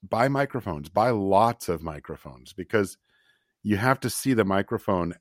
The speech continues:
as, not as a thing that presents the truth, because it never does. It doesn't, there's no microphone that sounds like the way you hear it.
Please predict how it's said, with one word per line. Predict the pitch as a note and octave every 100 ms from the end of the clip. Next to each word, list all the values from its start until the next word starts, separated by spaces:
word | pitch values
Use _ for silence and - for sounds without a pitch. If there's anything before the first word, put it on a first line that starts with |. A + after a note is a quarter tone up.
| -
as, | F2 E2+ E2+ - -
not | G2 G#2+ B2 G2+
as | G#2 F2+
a | F2+
thing | - G2+ G2
that | F2 -
presents | G2+ F2 F2+ D#2
the | - -
truth, | - F3 E2+ D2 -
because | D#2+ F2+ F2
it | F#2
never | F#2+ E2+ D#2
does. | G#2 F#2 C2+ D#2+
It |
doesn't, | E2 F2 E2+ - _ _ -
there's | F2+
no | A#2
microphone | G2+ G2+ G#2 G2 F#2
that | F2 -
sounds | - - F#2+ F#2+ F2+
like | D#2+
the | -
way | F2 E2
you | E2
hear | - A2 F2+
it. | C2+